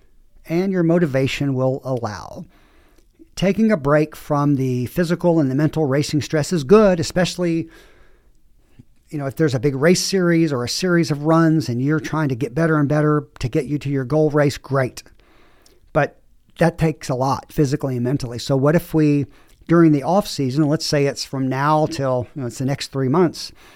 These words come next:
to maintain your inner pace clock and to not lose all of your memory of the pain cave,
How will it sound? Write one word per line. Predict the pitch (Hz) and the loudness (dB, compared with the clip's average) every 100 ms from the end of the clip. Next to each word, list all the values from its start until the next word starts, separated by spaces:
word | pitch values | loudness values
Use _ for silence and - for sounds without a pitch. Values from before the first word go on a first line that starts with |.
| - - - - _ _ - | -20 -20 -20 -20 _ _ -4
to | 170 | 0
maintain | 156 196 240 - 226 202 | 4 6 4 4 -2 2
your | 160 | 2
inner | 156 185 | 2 0
pace | 165 - 185 | 2 2 0
clock | - 135 107 - - | 0 -4 -4 -6 -4
and | 139 | -2
to | 127 | 2
not | 123 143 202 - | 2 2 2 0
lose | 160 160 156 151 - _ | 2 4 4 2 -2 _
all | 120 131 160 175 | -4 0 2 2
of | 165 | 0
your | 156 | 0
memory | 143 151 170 135 | 0 0 0 0
of | 123 123 | -2 -6
the | 127 | -6
pain | - 170 190 | 0 2 2
cave, | - 127 120 170 170 | -2 -6 -4 -4 -6